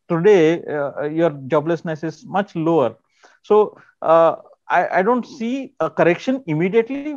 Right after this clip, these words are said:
in the next twelve months or so. Maybe we can have that, uh, uh, uh, a small, um, what you call, uh,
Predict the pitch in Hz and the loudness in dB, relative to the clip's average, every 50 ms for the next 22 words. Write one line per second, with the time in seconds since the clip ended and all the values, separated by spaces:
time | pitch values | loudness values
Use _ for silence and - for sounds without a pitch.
0 | 254 - 165 156 151 156 151 156 156 - - - 156 160 170 180 185 180 175 196 | -10 -10 -8 -6 -4 -4 -4 -6 -8 -10 -4 -2 -2 0 0 -2 -4 -4 -4 -4
1 | 185 165 - - 202 240 311 - _ _ - 131 139 156 170 202 202 196 196 170 | -6 -6 -4 -2 -2 -2 -2 -4 _ _ -6 -4 -2 -2 0 0 0 0 0 0
2 | 190 175 170 175 175 180 175 185 180 170 - - 156 156 151 151 147 - - _ | 0 -2 0 0 0 0 2 0 -2 -2 -4 -6 -4 -2 0 0 -2 -4 -8 _
3 | _ _ _ _ _ _ - 143 139 139 127 - - 151 143 139 120 - - 131 | _ _ _ _ _ _ 0 2 2 2 2 0 0 0 0 -2 -4 -6 -10 -12
4 | 139 - _ 160 147 156 160 160 156 151 147 139 120 95 - - - 139 139 135 | -12 -12 _ -2 0 0 0 0 -2 -2 -4 -4 -6 -6 -10 -6 -4 -2 -2 -2
5 | 135 131 127 120 - - 131 127 139 131 - 139 135 135 135 135 135 135 131 120 | -2 -4 -8 -10 -12 -10 -8 -6 -6 -2 0 0 2 2 2 0 0 -2 -4 -4
6 | - _ _ _ _ _ _ 123 127 127 120 | -8 _ _ _ _ _ _ 0 0 2 0